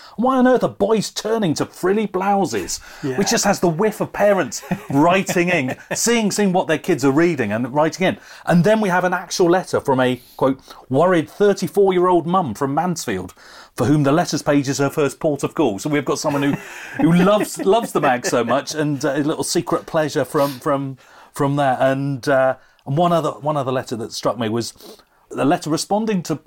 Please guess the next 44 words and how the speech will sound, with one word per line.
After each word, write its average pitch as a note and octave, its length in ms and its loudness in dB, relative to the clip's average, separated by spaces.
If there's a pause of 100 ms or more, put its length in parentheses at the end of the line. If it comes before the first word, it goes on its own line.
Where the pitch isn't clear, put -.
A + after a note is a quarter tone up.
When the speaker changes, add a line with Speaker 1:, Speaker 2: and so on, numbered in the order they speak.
Speaker 1:
obviously, C#3 180 -4
prior E3 400 -2
complaints C#3 580 -6 (280)
in B2+ 80 0
a - 40 -4
previous C3 400 0
issue A2+ 200 -4
about - 220 -2
the - 40 -16
price - 340 -2
rise A2 440 -4 (280)
from A2 160 -4
thirty-five D3 640 -2
p C3+ 120 -4
to B2+ 120 -10
thirty-eight D#3 720 -4
p, C#3 280 0 (400)
a A2 40 -4
massive B2 680 -2
inflation-busting A#2+ 800 -4
three C3 240 -4
pence A#2 300 -6
hike, B2+ 420 -6 (460)
and D3 200 0
someone E3+ 240 0
pointing F#3 360 -2
out D#3 100 0
how D3 80 -2
the C#3+ 100 -2
magazine D#3+ 420 -2
is D3 120 -6
now F3 120 0
bigger, G3 500 0
and B2+ 100 -10
so D#3 160 0
the D3 140 -2
average G#3 360 -4
price D#3+ 320 -6
per A#2 140 -6
page E3 560 -2 (140)
has C#3 120 -4
actually B2+ 360 -4
been B2+ 240 -2
reduced. A#2 520 -4